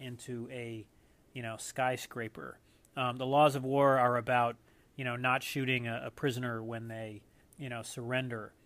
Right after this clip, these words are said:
So it's, this is the problem. And, and then to be, to be fair to the government,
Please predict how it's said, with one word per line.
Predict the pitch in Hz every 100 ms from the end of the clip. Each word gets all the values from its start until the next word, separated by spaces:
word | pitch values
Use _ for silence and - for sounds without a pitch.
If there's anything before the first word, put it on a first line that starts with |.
| 180 170
So | - 160
it's, | 143 - -
this | 156 170
is | 190 127
the | 127
problem. | - 147 147 139 127 117 104 _ _ _ _ 170 -
And, | 165 143
and | 156 160
then | 170 170
to | 160
be, | 151 139 156 - _ _ - 156 139
to | 147
be | 147
fair | - 202 196
to |
the | 156
government, | 127 160 170 139 127